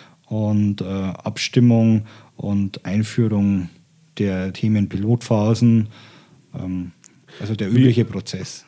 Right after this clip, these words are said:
Speaker 2: Okay, wie, äh, wie ist denn die Belegschaft bei euch? Hat die da grundsätzlich Lust drauf oder eher et-, skeptisch bei Neuerungen?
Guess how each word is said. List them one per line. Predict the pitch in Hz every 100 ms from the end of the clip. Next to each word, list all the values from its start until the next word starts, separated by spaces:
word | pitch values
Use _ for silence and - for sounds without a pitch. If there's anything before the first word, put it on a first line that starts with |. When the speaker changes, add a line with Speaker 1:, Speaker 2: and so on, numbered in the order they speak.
| _
Speaker 2:
Okay, | 147 139 135 156
wie, | 160 165
äh, | 143 143 139 135 131
wie | 143
ist | 151
denn |
die | 139
Belegschaft | 131 123 151 170 160 160
bei | 147
euch? | 160 165
Hat | 151 139
die |
da | 139
grundsätzlich | 123 143 139 143 127 131 -
Lust | 127 139 196 -
drauf | 180 185 175
oder | 151 143
eher | 120 135 113
et-, | 123 135 135
skeptisch | - 117 - 113 -
bei | 113
Neuerungen? | 110 107 107 107 107